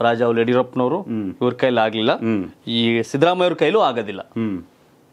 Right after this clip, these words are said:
Speaker 1: ಸಿದ್ದರಾಮಯ್ಯ ಅವ್ರ ಕೈಲೂ ಆಗೋದಿಲ್ಲ. ಆ, at the same time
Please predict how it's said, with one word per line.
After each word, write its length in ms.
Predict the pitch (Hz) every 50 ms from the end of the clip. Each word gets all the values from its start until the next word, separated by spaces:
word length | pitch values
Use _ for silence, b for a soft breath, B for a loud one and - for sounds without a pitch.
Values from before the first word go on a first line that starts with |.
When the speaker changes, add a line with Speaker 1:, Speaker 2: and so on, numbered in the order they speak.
| _ _ _ _ _ _ _ _ _ _ -
Speaker 1:
ಸಿದ್ದರಾಮಯ್ಯ 320 | - 127 135 131 131 123
ಅವ್ರ 100 | 120 113
ಕೈಲೂ 200 | - - 120 151
ಆಗೋದಿಲ್ಲ. 380 | 151 123 107 104 98 - 98 98 - - _ b b b b b b b b b b b b _ -
ಆ, 380 | 143 147 147 147 147 147 143
at 140 | 147 143 -
the 200 | 180 - - -
same 300 | 220 269 302 339 233 196
time 440 | - 170 143 139 147 185 240 233 226